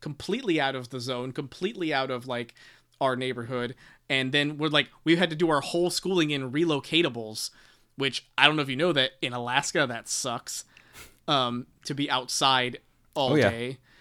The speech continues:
Speaker 1: Um, and, uh, and then by the halfway mark of that school year, our school finished and we got to go to our new school, which we only got to be in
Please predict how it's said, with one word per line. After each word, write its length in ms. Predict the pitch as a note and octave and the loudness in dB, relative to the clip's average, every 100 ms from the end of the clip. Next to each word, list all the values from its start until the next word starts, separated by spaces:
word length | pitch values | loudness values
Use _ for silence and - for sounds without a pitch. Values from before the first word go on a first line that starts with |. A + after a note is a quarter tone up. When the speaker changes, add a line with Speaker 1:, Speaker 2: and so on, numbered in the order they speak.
| _ _ - | _ _ -2
Speaker 1:
Um, 440 | C#3+ B2+ A#2+ A#2 - _ _ - - - - - - - - - | 0 0 -2 -6 -10 _ _ -20 -16 -16 -18 -20 -20 -20 -20 -4
and, 300 | D3+ C#3+ C3 | 0 2 0
uh, 220 | B2+ A#2 B2+ _ | -2 -4 -6 _
and 160 | D3+ D3+ | -4 2
then 140 | D3+ | 2
by 180 | D3 C#3+ | 2 0
the 140 | C3+ C3+ | 0 -4
halfway 480 | - E3+ F3 E3+ | 4 4 4 2
mark 240 | D#3 D3 C#3+ | 2 0 -2
of 100 | C3 | 2
that 160 | C#3+ | 2
school 220 | - F3+ F#3 | 2 0 2
year, 180 | D3+ | 2
our 160 | B2+ C3+ | 0 -4
school 240 | - D#3+ | -2 -4
finished 460 | C3 - A#3 D#3 - | -4 0 2 2 0
and 80 | C#3+ | -4
we 80 | D3 | -2
got 120 | C#3 | -2
to 60 | D3+ | -2
go 120 | D3+ | -4
to 80 | C3+ | -2
our 100 | B2 | -2
new 260 | C#3 A3+ | -2 -2
school, 380 | A#3+ - C#3 C#3+ | -2 -2 -2 -2
which 160 | D#3 C#3+ | -4 -2
we 100 | C#3+ | -2
only 160 | C#3+ | -2
got 140 | C#3 C3+ | -4 -6
to 60 | |
be 240 | D3 A#3+ D#3 | -6 0 0
in 160 | D3+ | 0